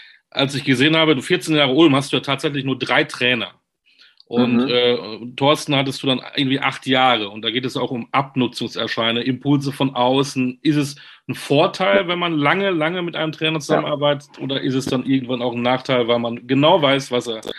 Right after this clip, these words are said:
Speaker 1: äh, in dem Moment zu allen in der Kabine erzählt?
Speaker 2: Meine Wahrnehmung ist, dass,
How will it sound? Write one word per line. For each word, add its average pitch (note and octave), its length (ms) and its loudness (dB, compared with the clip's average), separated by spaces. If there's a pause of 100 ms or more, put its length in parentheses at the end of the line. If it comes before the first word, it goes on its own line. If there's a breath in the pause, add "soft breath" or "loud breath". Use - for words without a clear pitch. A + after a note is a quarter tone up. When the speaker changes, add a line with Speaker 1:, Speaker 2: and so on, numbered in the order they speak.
(420 loud breath)
Speaker 1:
äh, B2+ 100 2
in B2 180 0
dem F3 180 4
Moment C#3 640 2
zu - 180 -6
allen D3 420 0
in B2 180 -2
der B2 140 -4
Kabine A#2 440 -4
erzählt? - 640 -12 (500)
Speaker 2:
Meine A#2+ 380 2
Wahrnehmung C#3 640 2
ist, D3+ 400 -8 (300)
dass, - 340 -4